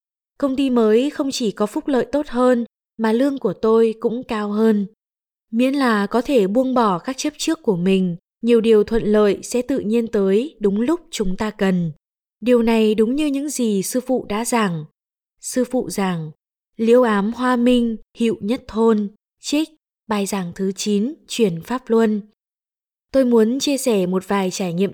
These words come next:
tuyệt vời đã đến với mình trong khoảng thời gian tu luyện này. Khi tôi đang cân nhắc đi tìm việc làm khác,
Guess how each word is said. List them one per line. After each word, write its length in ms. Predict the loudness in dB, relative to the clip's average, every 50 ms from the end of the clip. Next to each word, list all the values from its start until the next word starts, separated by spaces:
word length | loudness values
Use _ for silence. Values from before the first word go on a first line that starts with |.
| -2
tuyệt 140 | -2 -4 -2 -2 -2
vời 360 | 0 2 4 4 2 0 -2 _ _ _ -4
đã 80 | 0 2
đến 240 | 4 4 4 4 2
với 180 | 2 0 2
mình 340 | 2 2 2 2 2 0 -2
trong 200 | -2 -4 -4 -4
khoảng 260 | -4 -4 -4 -4 -4
thời 180 | -4 -4 -4 -4
gian 260 | -2 -2 -4 -2 -2 0
tu 140 | 0 2 4
luyện 280 | 4 4 2 2 0
này. 320 | -2 0 0 0 0 -2 -4 -8 _ _ _ _ _ _ _ _ -12
Khi 160 | -6 -6 -2
tôi 280 | 2 2 4 4 4 4
đang 200 | 2 0 -2 0
cân 240 | 0 -2 0 0 -2
nhắc 180 | -2 -2 -4 -6 _ _ -4
đi 120 | -4 -2
tìm 260 | 0 0 0 0 0
việc 220 | -2 -2 -4 -4 -4
làm 220 | -4 -6 -6 -6
khác, 340 | -8 -4 -2 -2 -2 -2 -6